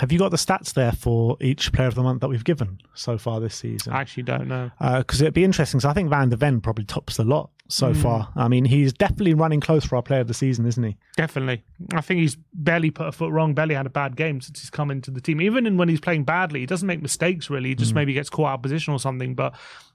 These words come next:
Speaker 2: like, he's just so valuable to the back line with his, uh, physical attributes. It's brilliant. So, yeah, seven point seven, a really good month for him.
Speaker 1: Big up, Mickey. Uh, next up is Sonny.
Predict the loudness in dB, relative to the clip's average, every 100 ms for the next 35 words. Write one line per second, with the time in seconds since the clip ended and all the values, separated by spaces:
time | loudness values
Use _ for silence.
0 | -2 0 0 0 0 0 2 2 2 2
1 | 0 -2 -4 -2 -4 -4 -4 -4 -4 -4
2 | -6 -8 -6 -2 -2 -2 -2 -2 -2 -4
3 | -4 -2 -2 -4 -4 -8 -8 -6 -10 -6
4 | -4 -2 -4 -2 -2 -2 -4 -18 -4 -2
5 | 0 0 2 2 2 2 0 0 0 0
6 | 0 2 2 2 0 -2 -4 -4 -6 -6
7 | -8 -2 2 4 4 2 -2 0 -2 -2
8 | -2 0 2 0 0 0 0 2 2 4
9 | 4